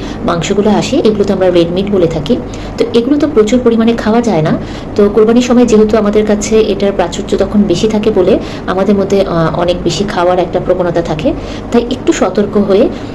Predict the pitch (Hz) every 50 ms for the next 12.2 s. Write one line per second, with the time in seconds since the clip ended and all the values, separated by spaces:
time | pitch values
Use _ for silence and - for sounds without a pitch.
0 | - - - 202 208 208 208 208 220 269 285 269 214 196 196 175 175 170 165 151
1 | - - - - 208 285 - - - - - - - - - - - - - -
2 | - - - - 175 170 170 170 - - 202 208 208 226 226 233 233 233 - 175
3 | 156 - 226 214 208 175 160 - - - 160 170 196 294 - - - - - -
4 | - - - 185 175 180 180 185 180 226 226 233 233 233 233 240 233 226 202 190
5 | - 202 190 - 185 185 190 - - - - - - - - - 165 165 - -
6 | - 170 175 - - 190 180 180 165 - - - 170 165 - 165 - - - 240
7 | 262 - - 160 156 - 175 170 - 180 - 185 - 202 208 311 - - - -
8 | - - - 220 208 220 233 233 - 269 254 269 277 277 - 156 147 - 208 202
9 | - - - - - - 160 165 160 - - 175 - 160 151 - 214 226 208 -
10 | 170 151 - - 135 113 - - - - - - - - - - - - - 202
11 | 214 233 277 294 - - 202 196 - - 240 233 247 226 214 196 170 160 143 143
12 | - - 214 269